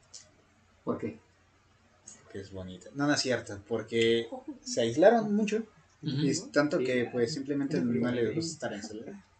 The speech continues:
Speaker 1: Pero, o sea, me re-, ah, o sea, sí
Speaker 2: Es
Speaker 1: es
Speaker 2: el típico ermitaño de que vive en la cabaña del bosque.
Speaker 1: Pero, bueno, sí. Sí, sí, sí. A-, alguien que, pues, ya se acostumbra a estar solo y ya vive solo.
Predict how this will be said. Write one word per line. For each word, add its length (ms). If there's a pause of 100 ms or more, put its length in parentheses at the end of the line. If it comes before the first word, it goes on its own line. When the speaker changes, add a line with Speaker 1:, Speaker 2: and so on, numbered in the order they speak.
(120)
Speaker 1:
Pero, 280
o 80
sea, 100
me 120
re-, 120 (120)
ah, 240
o 40
sea, 180
sí 140
Speaker 2:
Es 80
Speaker 1:
es 80
Speaker 2:
el 160
típico 300
ermitaño 520
de 140
que 140
vive 200
en 120
la 120
cabaña 320
del 200
bosque. 340 (500)
Speaker 1:
Pero, 480 (240)
bueno, 220
sí. 180 (640)
Sí, 160
sí, 200
sí. 120
A-, 160
alguien 280
que, 340 (220)
pues, 200
ya 320
se 120
acostumbra 420
a 40
estar 180
solo 280
y 60
ya 140
vive 200
solo. 240